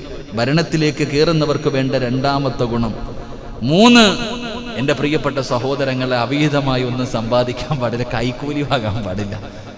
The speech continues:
ഇതൊരു പേപ്പർ, പഞ്ചായത്തിൽ നിന്ന് ഒരു പേപ്പർ റെഡിയാക്കണമെങ്കിലും അഞ്ഞൂറ് രൂപ.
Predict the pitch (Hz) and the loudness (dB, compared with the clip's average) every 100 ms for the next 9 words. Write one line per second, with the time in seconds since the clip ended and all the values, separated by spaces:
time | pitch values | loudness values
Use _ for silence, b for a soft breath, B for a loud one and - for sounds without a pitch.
0 | - 107 131 151 143 143 156 147 147 151 | -12 -2 0 2 2 2 4 4 4 4
1 | 147 147 147 143 135 139 156 143 139 135 | 2 2 0 0 2 0 2 2 2 2
2 | 131 131 131 131 175 175 123 117 110 104 | 2 0 0 0 -2 -2 -2 -2 -2 -2
3 | 101 | -4